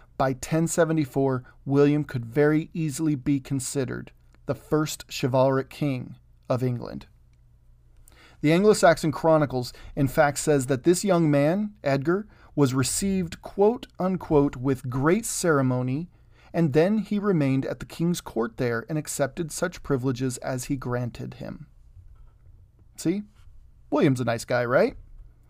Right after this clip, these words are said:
But this did mark the moment that Edgar abandoned, officially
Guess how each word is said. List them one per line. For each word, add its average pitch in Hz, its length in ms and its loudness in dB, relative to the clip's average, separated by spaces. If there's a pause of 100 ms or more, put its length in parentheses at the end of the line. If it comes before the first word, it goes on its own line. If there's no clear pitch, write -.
(400)
But 165 200 6
this 165 400 0
did 170 320 2
mark 151 320 2
the 165 80 -2
moment 131 400 0
that 127 160 -2
Edgar 147 340 -2
abandoned, 147 800 0 (480)
officially 127 800 0